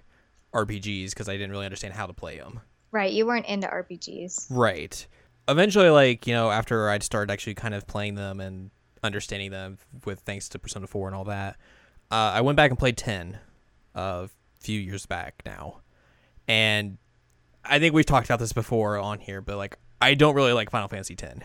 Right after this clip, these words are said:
Speaker 1: I don't think it's a good game. And I know we, we, <laughs> we have disagreements on that, and that's fine.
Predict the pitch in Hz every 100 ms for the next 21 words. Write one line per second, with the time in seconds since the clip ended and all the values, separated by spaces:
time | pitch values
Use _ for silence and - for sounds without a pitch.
0 | - - 104 110 107 101 98 92 - 78
1 | 73 - - _ _ _ - - 95 92
2 | - 107 107 107 107 - 131 120 - -
3 | 147 135 135 127 120 110 104 101 95 95
4 | 101 101 - 104 90 107